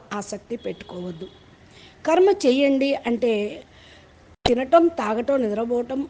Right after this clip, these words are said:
అని పనులే కదా, అవన్నీ చేస్తూ ఉండాలి. పుణ్యం, పురుషార్థం, భగవత్ కర్మ, శ్రేష్ఠ కర్మలు,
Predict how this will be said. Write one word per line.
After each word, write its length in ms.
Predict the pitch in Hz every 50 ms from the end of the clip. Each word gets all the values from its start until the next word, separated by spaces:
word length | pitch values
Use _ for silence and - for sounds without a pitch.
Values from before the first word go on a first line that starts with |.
| - -
అని 120 | 220 247
పనులే 360 | 254 - 339 349 370 392 381
కదా, 400 | - - 214 185 214 247 269 196 143 143 - - - - - - -
అవన్నీ 280 | 202 185 202 247 320 - -
చేస్తూ 280 | 277 254 254 - 285 269
ఉండాలి. 380 | 254 240 233 226 220 233 294
పుణ్యం, 340 | 302 - 254 202 202 226 254
పురుషార్థం, 640 | 233 - 226 196 190 - 214 214 214 208 262 285 - - - - - - - - _ _ -
భగవత్ 480 | 208 233 208 196 226 247 254 254 - -
కర్మ, 280 | 240 226 226 247 262
శ్రేష్ఠ 420 | 254 - - 196 202 208 - - 254
కర్మలు, 580 | 247 - 247 240 254 247 254 262 269 269 330